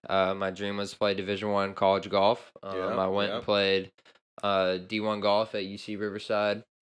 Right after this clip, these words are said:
Speaker 1: Uh, I
Speaker 2: Beautiful.
Speaker 1: became the first player, um, in the school's history to play in a Division One national championship.
Speaker 2: Yes, sir.
Speaker 1: Um, and then I moved on after I graduated, uh, moved on, played professional golf in Asia for two years.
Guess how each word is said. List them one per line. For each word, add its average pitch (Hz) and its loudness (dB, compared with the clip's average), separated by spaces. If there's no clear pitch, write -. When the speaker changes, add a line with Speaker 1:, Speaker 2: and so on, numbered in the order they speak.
Speaker 1:
Uh, 98 -4
I 95 0
Speaker 2:
Beautiful. 92 0
Speaker 1:
became 98 -6
the 95 -6
first 104 -2
player, 101 2
um, 98 0
in 98 -8
the 98 -12
school's 101 -8
history 113 -6
to 92 -12
play 101 0
in 98 -2
a 95 -2
Division 98 -4
One 98 -4
national 98 -4
championship. 107 -4
Speaker 2:
Yes, 98 -4
sir. 135 2
Speaker 1:
Um, 95 -2
and 101 -10
then 107 0
I 82 -2
moved 107 0
on 107 4
after 107 2
I 104 0
graduated, 101 0
uh, 95 0
moved 101 -6
on, 104 0
played 104 -2
professional 104 -4
golf 104 0
in 101 -10
Asia 104 -6
for - -20
two - -8
years. 110 0